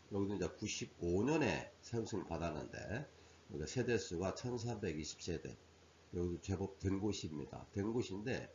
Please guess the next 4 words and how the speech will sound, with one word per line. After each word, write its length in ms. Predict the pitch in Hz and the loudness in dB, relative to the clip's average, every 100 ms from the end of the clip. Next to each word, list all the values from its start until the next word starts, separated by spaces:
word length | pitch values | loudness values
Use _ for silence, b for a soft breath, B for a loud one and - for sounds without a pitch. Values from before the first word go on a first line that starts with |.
| B B B B B - | B B B B B 0
아, 200 | 98 107 | 4 6
여기 240 | 127 175 | 6 4
장점이 880 | - 104 113 - 147 147 143 139 120 | 0 2 2 6 8 10 10 8 6
말입니다. 600 | 87 80 71 69 107 | 4 4 0 -4 -4